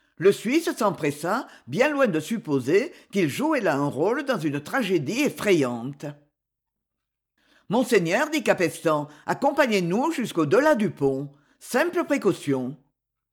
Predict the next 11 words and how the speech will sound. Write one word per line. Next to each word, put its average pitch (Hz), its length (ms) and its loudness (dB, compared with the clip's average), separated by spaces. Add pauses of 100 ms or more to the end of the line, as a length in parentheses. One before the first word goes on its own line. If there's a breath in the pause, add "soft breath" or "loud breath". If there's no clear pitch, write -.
(340)
Richelieu 226 560 0
se - 120 -4
mit 226 240 -2
à 311 80 4
marcher. 139 640 -2 (220 soft breath)
Le 175 160 2
pont 180 220 0
Neuf 269 260 -2
franchi, 175 680 -2 (100)
il - 140 0
s'arrêta. « 160 800 -2